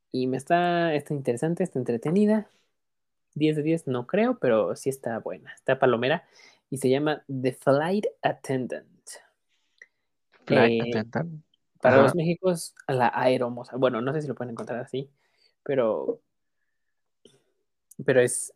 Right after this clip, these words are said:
Speaker 1: está protagonizada por Kaley Cuoco.
Speaker 2: Ujú.
Speaker 1: Y es esta, eh, para quienes no ubiquen y medio les suene el nombre,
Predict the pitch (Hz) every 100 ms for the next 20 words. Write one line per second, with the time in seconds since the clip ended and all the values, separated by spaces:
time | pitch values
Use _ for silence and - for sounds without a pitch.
0 | _ - 143 139 143 135 123 123 135 131
1 | 131 117 113 135 131 127 - 139 147 190
2 | 226 _ _ _ - - _ _ _ _
3 | - 120 123 151 170 185 202 - _ _
4 | _ _ _ 147 135 139 131 - 131 127
5 | 120 113 113 110 107 - _ _ _ _
6 | _ - 147 147 143 143 143 139 143 139
7 | - _ _ _ _ 151 143 143 147 147
8 | 147 156 156 143 131 156 135 127 120 120
9 | 117 123 - 147 147 143 139 131 123 143
10 | 165 175 190